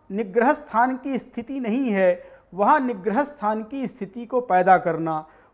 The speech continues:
उसे कहते हैं निरनुयोज्यानुयोग निग्रह स्थानम। निग्रह स्थान प्राप्तेरभावे निग्रह स्थान प्राप्ति कथनम एवं निरनुयोज्यानुयोगो नाम निग्रह स्थानम। अर्थात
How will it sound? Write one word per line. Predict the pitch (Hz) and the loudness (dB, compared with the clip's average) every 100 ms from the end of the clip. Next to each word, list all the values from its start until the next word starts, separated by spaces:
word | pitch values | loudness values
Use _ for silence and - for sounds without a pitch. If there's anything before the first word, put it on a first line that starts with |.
| - | -12
उसे | 202 277 | -2 0
कहते | 269 214 214 220 | 0 -2 -2 -2
हैं | 214 269 | -2 -2
निरनुयोज्यानुयोग | 208 233 285 240 202 196 160 220 262 233 190 202 247 | -2 0 0 0 -2 -2 -2 0 0 0 -4 -2 -2
निग्रह | 214 185 156 165 208 | -2 -6 -6 -4 -4
स्थानम। | - - 160 165 170 - _ _ _ _ - _ 185 | -8 -6 -4 -4 -6 -10 _ _ _ _ -20 _ -6
निग्रह | 220 196 247 311 | -2 2 6 4
स्थान | 320 - - 226 269 | 2 -8 0 2 2
प्राप्तेरभावे | 269 247 220 208 214 - 247 214 180 160 196 190 220 - - _ _ | 0 4 6 6 2 2 6 6 4 6 6 6 -2 -2 -8 _ _
निग्रह | 196 214 190 214 294 | -8 -4 0 4 2
स्थान | 294 - 220 277 | 0 0 0 0
प्राप्ति | 247 208 214 - - _ - | 2 4 4 0 -18 _ -2
कथनम | 214 214 - 285 320 254 | -2 -2 -4 0 0 2
एवं | 233 254 277 - _ - | 0 0 -4 -16 _ -6
निरनुयोज्यानुयोगो | 175 262 285 240 214 214 170 226 214 202 196 196 233 220 | 0 2 2 2 2 2 4 4 4 0 -4 -2 -2 -2
नाम | 190 233 | -2 -4
निग्रह | 208 160 165 165 | -6 -8 -6 -6
स्थानम। | 233 - 170 160 160 160 _ - - 202 | -8 -4 -2 -2 -4 -8 _ -20 -6 -4
अर्थात | 202 - 269 277 294 294 | 0 8 8 8 0 -6